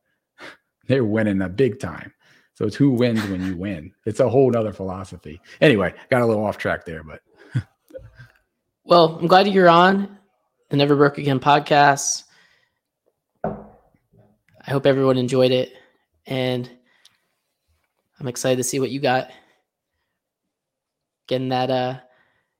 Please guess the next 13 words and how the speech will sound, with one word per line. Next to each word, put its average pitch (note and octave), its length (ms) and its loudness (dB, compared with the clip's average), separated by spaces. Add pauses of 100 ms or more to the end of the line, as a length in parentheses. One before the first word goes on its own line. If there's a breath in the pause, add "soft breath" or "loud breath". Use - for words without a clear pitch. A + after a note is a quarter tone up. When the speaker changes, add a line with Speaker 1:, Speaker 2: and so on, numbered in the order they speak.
(200)
Speaker 2:
getting D3 140 -8
a D3+ 40 -4
little D3+ 160 0
hungrier, C#3 500 -6 (560 soft breath)
getting C#3 160 -8
a C#3+ 40 -6
little C#3+ 140 -4
bit C#3+ 160 -4
more C#3+ 160 -4
leaner, C#3 400 -6
'cause C3+ 280 -10
you C#3+ 120 -4
were, C#3+ 260 -4